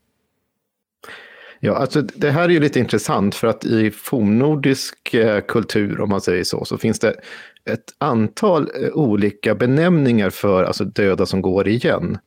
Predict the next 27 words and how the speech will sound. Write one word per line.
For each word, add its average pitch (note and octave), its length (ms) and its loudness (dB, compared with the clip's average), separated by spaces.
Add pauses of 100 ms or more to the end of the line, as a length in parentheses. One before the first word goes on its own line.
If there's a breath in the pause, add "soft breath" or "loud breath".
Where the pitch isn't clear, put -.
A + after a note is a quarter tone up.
(480 soft breath)
Och G2+ 320 0
draugen A2 800 0
då, F#2 120 2
eller, F2+ 300 -2 (340)
eh, F#2 140 -2
som F#2+ 160 -4
man F#2 100 -4
kan F#2+ 120 -8
säga F2+ 200 0
då, F#2+ 120 0
är, G#2 320 0
är, G2+ 220 2
um, F#2+ 220 0 (220)
en C#3 220 0
variant. G2 640 -2 (640 loud breath)
Eh, F#2+ 140 -2
och - 180 -6
sen A2 120 -2
finns B2 180 -2
det - 100 0
andra D3+ 440 2
ord G2+ 260 0
som, G2 260 0
eh, F#2+ 400 -4
en G2+ 120 -2
som F#2 160 -4
är F2+ 240 -2